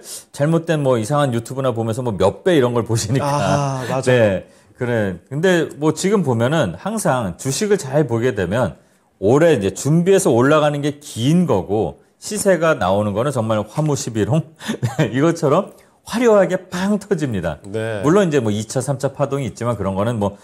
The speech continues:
Speaker 1: 선수의 영역, 뭐, 단타적인 거니까 좀 말씀을 좀 그렇게 뒤로 하고,
Speaker 2: 네.
Speaker 1: 예, 실제로 이렇게 우리가 쭉 보면은 이렇게 이미 준비는 다 돼 있었습니다. 우리가 여기서도 뭐, 힌트도 많이 드렸었고,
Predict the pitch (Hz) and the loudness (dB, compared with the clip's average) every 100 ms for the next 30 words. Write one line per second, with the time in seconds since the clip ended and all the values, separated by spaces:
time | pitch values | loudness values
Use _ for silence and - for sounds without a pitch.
0 | _ - 151 160 156 165 104 92 92 82 | _ -6 -2 0 0 0 0 0 0 -2
1 | 85 - 101 143 135 135 117 101 90 - | -4 -4 -4 0 2 0 -2 -4 -4 -4
2 | 123 110 101 87 - 107 110 - - _ | -6 -4 -4 -4 -4 -4 -6 -8 -20 _
3 | 104 92 - - 110 123 156 104 95 98 | -6 -6 -4 -2 2 2 2 0 -2 -2
4 | 98 98 110 123 127 120 208 208 190 175 | -6 -8 -8 -2 -2 -2 -2 2 4 4
5 | 131 139 110 123 123 160 175 185 180 110 | 2 0 2 0 0 0 4 2 2 -2
6 | 98 117 190 - _ _ 107 104 123 175 | 0 0 -2 -6 _ _ -8 -4 0 0
7 | - 127 127 139 156 156 - - 110 107 | 0 -2 0 0 0 0 -4 -8 0 0
8 | 104 104 90 85 101 110 92 101 98 98 | 0 -4 -4 -2 2 4 4 2 0 -2
9 | 95 95 151 151 151 110 82 92 104 107 | -2 -2 -4 -4 -6 -4 -4 -4 -4 -4
10 | - 87 - 78 82 | -4 -8 -6 -4 -4